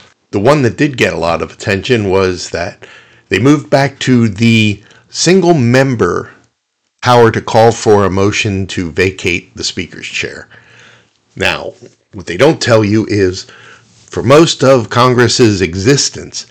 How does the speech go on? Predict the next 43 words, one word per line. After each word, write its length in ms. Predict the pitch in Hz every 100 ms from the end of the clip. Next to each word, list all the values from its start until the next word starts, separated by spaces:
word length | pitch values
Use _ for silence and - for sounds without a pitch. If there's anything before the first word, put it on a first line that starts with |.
| _
was 240 | 135 131 104
the 80 |
rule. 320 | 131 160 175 156
That's 220 | 143 -
how 200 | 147 160
it 60 |
happened. 420 | 151 170 170 131 113
That's 200 | 117 -
how, 420 | 110 123 143 147 - _
that's 300 | 113 113 -
the 160 | -
rule 300 | 123 110 127
that 160 | 127 131
people 420 | 127 - 131 127 -
operated 540 | 147 - 117 101 98
under. 320 | 98 104 131 82 - - _ -
Any 240 | 151 156
member 320 | 147 135 117
of 100 | 113
Congress 580 | - 120 104 87 98 - - _ _
could 160 | 113 -
call 200 | 107 104
for 200 | - 104
a 60 |
motion 480 | 95 95 95 - 98
to 80 | 85
vacate 480 | 82 87 - 95 -
the 60 |
Speaker's 380 | - 160 113 127
chair. 460 | - 123 120 117 - _ - - _ _ _
Who 360 | _ - 196
changed 500 | 185 156 180 190 -
it? 200 | 202 202 - - _ _ _ _ -
Nancy 420 | 120 143 147 151
Pelosi 720 | - 131 127 120 - 85 80 -
and 140 | 110
the 60 | 107
Democrats. 760 | 104 104 92 90 90 110 - - _ - _ _
They're 360 | 98 87 135 156
the 80 | 135
ones 320 | 135 127 -
that 180 | 120 -
said, 380 | 139 113 98